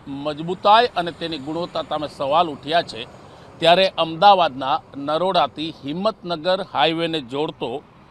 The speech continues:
શરૂઆતી બ્રિજનો જે એપ્રોચ રોડ છે, તેને પણ તમે જોઈ શકો છો કે એપ્રોચ રોડનો વચ્ચેનો ભાગ છે,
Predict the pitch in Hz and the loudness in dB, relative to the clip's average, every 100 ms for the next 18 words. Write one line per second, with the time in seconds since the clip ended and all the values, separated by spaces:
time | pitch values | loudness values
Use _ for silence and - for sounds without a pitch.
0 | - - - - 202 240 240 - 240 185 | -20 -20 -10 0 2 8 6 6 -8 -4
1 | 190 180 202 208 190 170 175 - 240 240 | -6 -4 -6 -4 -4 -4 -6 0 2 2
2 | 180 170 131 - 131 - - _ _ - | -2 -4 -4 -6 -6 -8 -20 _ _ -4
3 | 196 220 - 208 196 185 165 147 185 180 | -2 -2 -4 -6 -6 -6 -6 -6 -8 -6
4 | 170 165 156 190 196 208 180 160 190 226 | -8 -8 -10 -8 -8 -8 -8 -8 -4 -4
5 | - 226 214 214 180 175 - 196 185 139 | -4 -6 -6 -6 -6 -6 -6 -4 -4 2
6 | 156 214 196 - 110 | 6 6 4 -8 -14